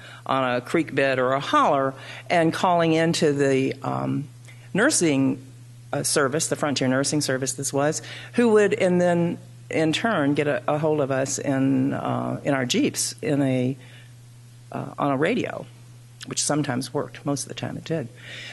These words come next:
So my first exposure in being a healthcare provider was understanding at the get-go that it's not just about me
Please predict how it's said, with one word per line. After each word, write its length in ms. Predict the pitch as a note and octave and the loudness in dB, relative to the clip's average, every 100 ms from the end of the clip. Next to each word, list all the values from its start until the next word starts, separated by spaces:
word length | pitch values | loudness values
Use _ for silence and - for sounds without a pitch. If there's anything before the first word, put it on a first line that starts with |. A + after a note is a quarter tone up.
| - | 0
So 140 | A3+ | 4
my 240 | B3+ G#4 | 6 4
first 580 | C5 - C4 C4+ C4 - | 2 0 2 4 2 0
exposure 880 | F#3+ - - F#3+ F#3+ F#3+ C3+ A#2+ C3 - - - - - - - - - - - - - - | 0 0 2 4 4 4 0 0 -4 -8 -20 -20 -20 -20 -20 -20 -20 -20 -20 -20 -20 -20 -12
in 160 | - E3 | -2 0
being 180 | E3+ D#3+ | 2 0
a 20 | |
healthcare 400 | E3 B3 - A#2+ | 0 -2 -2 -6
provider 540 | C3 B2+ B2 A2+ A#2 - - - - - - | -4 -2 -2 -2 -4 -8 -20 -20 -20 -20 -4
was 680 | E3 E3 D#3+ D3+ D3+ D3 - | 2 6 6 4 2 0 -2
understanding 680 | F#3 G3 F#3+ - F3 D#3+ C#3+ | 0 0 0 0 0 2 2
at 100 | C#3 | 0
the 60 | - | -2
get-go 640 | F3 F3+ C#3+ C3 C3+ C3+ | -2 -4 -4 -4 -4 -6
that 240 | C#3 D3+ D3 | -4 -2 -2
it's 180 | D3+ E3 | -2 -2
not 180 | F#3 | -4
just 220 | - E3 - | -4 -6 -2
about 260 | D#3+ D3+ | -4 -2
me 460 | C#3+ D#3 D3 B2 | 0 2 2 -2